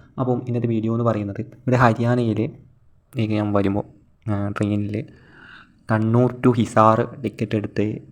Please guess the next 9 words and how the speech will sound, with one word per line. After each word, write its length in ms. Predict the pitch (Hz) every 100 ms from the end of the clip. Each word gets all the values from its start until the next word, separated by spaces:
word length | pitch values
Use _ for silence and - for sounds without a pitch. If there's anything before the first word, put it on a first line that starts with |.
| -
ഇ 200 | 101 98
സി 300 | - 101 104 -
train-ിൽ 460 | 107 101 101 101
വരുമ്പോൾ 460 | 101 101 98 98 107 - - - -
അവിടെ 280 | 120 113 123
വെച്ചിട്ട് 540 | 123 120 - 113 117 -
തമ്മാമിൽ 480 | 110 107 110 110 110
പരസ്പരം 540 | 113 104 104 - 107 110 - - 120
അറിയുന്നത് 400 | 107 104 104